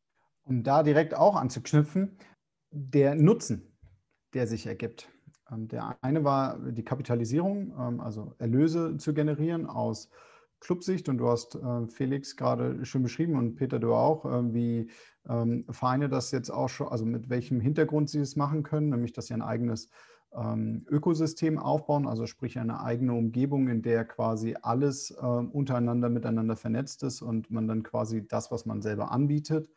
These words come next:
ähm, hier auch in einem eigenen Zahlungssystem hat. Soweit verstanden. Ich übersetze für mich das mal auch so einer extremen Form, wenn ich in den Supermarkt gehe, ähm, und dann nach Payback gefragt werde, ist das eine Art dieser Lösung. Die ist vielleicht nicht ganz richtig vergleichbar aufgrund der technischen Voraussetzungen, aber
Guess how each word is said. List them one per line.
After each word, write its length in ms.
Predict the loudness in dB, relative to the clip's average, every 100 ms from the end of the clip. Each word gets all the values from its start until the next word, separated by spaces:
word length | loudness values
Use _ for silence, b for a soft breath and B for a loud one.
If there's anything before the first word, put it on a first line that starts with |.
| b b b b -6
ähm, 280 | -2 -2 -4
hier 320 | -4 -2 -2
auch 140 | -2
in 80 | -2
einem 100 | -2
eigenen 580 | -2 -4 0 0 0 -4
Zahlungssystem 1200 | 0 2 2 0 -4 -12 -8 -8 -6 -6 -6 -6
hat. 220 | -12 -16 _ _
Soweit 320 | -2 0 2
verstanden. 460 | 0 0 0 2 -2
Ich 160 | -4
übersetze 380 | -2 -2 -2 -6
für 140 | -4 2
mich 220 | 2 0
das 180 | -4 0
mal 240 | 0 2
auch 180 | 0 -2
so 100 | -2
einer 280 | -2 -2 -6 b b
extremen 460 | -14 -8 2 2 4
Form, 200 | 2 0
wenn 100 | 0
ich 80 |
in 60 | 0
den 60 | -2
Supermarkt 520 | 2 2 4 2 0
gehe, 280 | 0 0 -4 b b b b _
ähm, 380 | 0 2 2 0 -2
und 240 | -2 0
dann 200 | 2 2
nach 220 | 0 -2
Payback 360 | 2 4 4 -2
gefragt 420 | -2 2 2 2
werde, 280 | 0 2 0
ist 260 | -4 -6
das 160 | -4 -4
eine 320 | -4 -4 -2
Art 340 | 0 0 -2 -4
dieser 340 | -2 0 2
Lösung. 460 | 4 4 2 0 -4
Die 120 | -6
ist 180 | -6 -6
vielleicht 300 | -2 0 2
nicht 160 | -2 0
ganz 280 | 0 2
richtig 380 | 2 2 2 -2
vergleichbar 600 | 0 2 2 2 0 0
aufgrund 380 | 0 0 -2 0
der 120 | 0
technischen 480 | 2 2 2 -4 -4
Voraussetzungen, 680 | -2 0 0 -2 -6 -4 -4
aber 260 | -2 -2